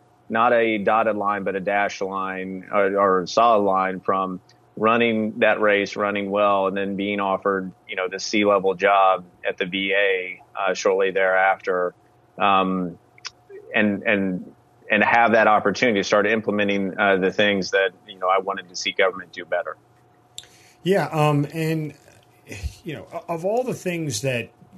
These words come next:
Speaker 2: you know, you just mentioned and the things that you take from running for office, um, was there any part about it that you made you regret doing it at all?
Speaker 1: Well,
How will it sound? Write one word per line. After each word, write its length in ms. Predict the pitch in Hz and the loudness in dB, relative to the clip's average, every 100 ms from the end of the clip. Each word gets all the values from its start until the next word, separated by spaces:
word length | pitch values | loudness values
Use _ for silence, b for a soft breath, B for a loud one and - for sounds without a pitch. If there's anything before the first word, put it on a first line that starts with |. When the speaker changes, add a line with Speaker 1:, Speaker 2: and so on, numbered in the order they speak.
| - _ _ _ - | -20 _ _ _ -14
Speaker 2:
you 100 | 120 | -12
know, 100 | 104 | -10
you 220 | 107 117 | -8 -6
just 240 | 131 135 | -6 -6
mentioned 340 | 135 135 - 101 | -4 -6 -6 -8
and 80 | |
the 60 | 101 | -8
things 260 | 113 131 113 | -8 -6 -6
that 60 | |
you 100 | 104 | -8
take 320 | 95 127 123 | -8 -6 -6
from 260 | - 117 101 | -8 -10 -6
running 340 | 104 117 104 92 | -4 -4 -6 -8
for 240 | 98 95 | -10 -6
office, 540 | 107 - 69 69 - - b b b b _ | -6 -6 -12 -10 -12 -14 b b b b _
um, 500 | 104 98 95 90 90 - _ _ _ 117 | -8 -6 -6 -6 -10 -12 _ _ _ -4
was 160 | 123 | -2
there 120 | 147 | -2
any 220 | 160 208 214 | -4 -4 -6
part 260 | - 180 | -4 -4
about 300 | 139 127 139 | -4 -4 -2
it 180 | 143 147 | -2 -4
that 260 | 123 123 117 | -6 -6 -8
you 300 | 110 107 92 95 _ - _ _ 127 | -6 -6 -10 -20 _ -20 _ _ -6
made 280 | 113 147 | -2 0
you 60 | 139 | 0
regret 400 | 131 98 120 131 | -2 -2 -4 -2
doing 260 | 120 139 143 | -4 -2 -4
it 80 | |
at 80 | 123 | -6
all? 320 | 104 123 151 143 _ _ _ _ _ _ _ _ _ _ B B B B _ - | -6 -6 -8 -14 _ _ _ _ _ _ _ _ _ _ B B B B _ 4
Speaker 1:
Well, 500 | 190 202 180 - | 6 6 6 2